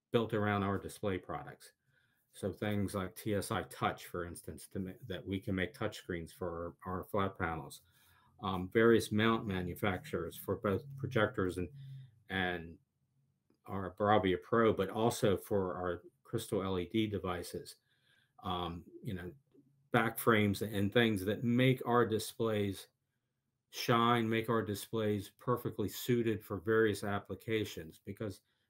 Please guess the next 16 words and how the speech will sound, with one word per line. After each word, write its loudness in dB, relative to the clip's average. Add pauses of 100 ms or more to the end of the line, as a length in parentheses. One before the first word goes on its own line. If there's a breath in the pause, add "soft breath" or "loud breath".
especially 4
when 2
you're -2
talking -4
about -4
direct 0
view -2
L 0
E -2
D, -2 (640)
the, -2 (1400)
the 0
way 6
you 6
install 2
them, 0